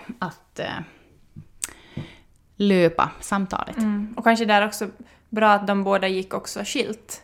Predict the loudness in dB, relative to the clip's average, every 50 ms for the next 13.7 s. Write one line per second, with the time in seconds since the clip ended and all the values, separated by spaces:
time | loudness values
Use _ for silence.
0 | _ _ _ 0 0 0 0 0 -2 -4 -6 -8 -10 -20 _ _ 0 0 0 2
1 | -2 -4 -2 -2 -4 -2 -2 -6 -8 -10 -10 -10 -10 -10 -8 -8 -8 -8 -10 -12
2 | -16 -20 _ _ _ -8 -6 -6 -6 -8 -10 -12 -16 -18 -20 _ -10 -4 -2 -2
3 | -2 -2 -6 -14 -20 -20 -20 _ _ _ -6 -6 -6 -4 -4 -6 -4 0 2 2
4 | 2 2 -2 -2 -6 -8 -6 -6 -8 -4 -4 -4 -4 -2 -2 -2 4 4 6 6
5 | 4 2 2 0 2 4 4 4 2 2 0 0 -2 -2 -2 -4 -4 -4 -6 -6
6 | -8 -10 -8 -8 -8 -8 -8 -8 -10 -14 -18 -18 _ _ -2 -2 0 0 0 0
7 | 0 -2 -2 -2 -4 -2 -2 -2 -2 -2 -2 -4 -4 -4 -4 -4 -4 -4 -2 -2
8 | -2 0 -2 -2 -4 -4 -6 -4 -2 -2 -2 0 -2 -4 -4 -4 -6 -8 -12 -14
9 | _ -20 _ _ _ _ _ _ _ _ _ _ -6 -6 -6 -4 -6 -8 -8 -8
10 | -6 -4 -4 -2 -4 -4 -8 -10 -8 -8 -6 -6 -6 -6 -4 -4 -4 -4 -2 2
11 | 2 2 2 0 -4 -4 -4 -4 -2 -4 -4 -4 -4 -4 -4 -6 -12 -18 -20 -20
12 | _ -4 0 2 2 2 0 -2 -8 -14 _ _ _ _ _ -16 -16 -16 -16 -16
13 | -18 -20 -20 _ _ 4 6 8 8 8 8 6 6